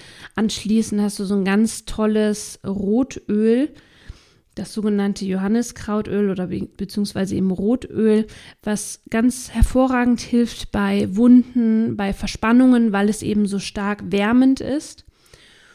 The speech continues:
Und ich möchte hier einen ganz kurzen Ausflug machen. Ähm, es gibt nämlich,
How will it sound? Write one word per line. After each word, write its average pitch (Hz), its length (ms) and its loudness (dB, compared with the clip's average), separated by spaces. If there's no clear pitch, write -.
Und 254 520 6
ich - 120 -8
möchte 269 280 2
hier 262 220 2
einen 233 140 2
ganz 247 340 4
kurzen 254 720 -2
Ausflug - 1200 2
machen. 262 540 0
Ähm, 214 540 -4
es - 220 -2
gibt - 240 -4
nämlich, 214 640 2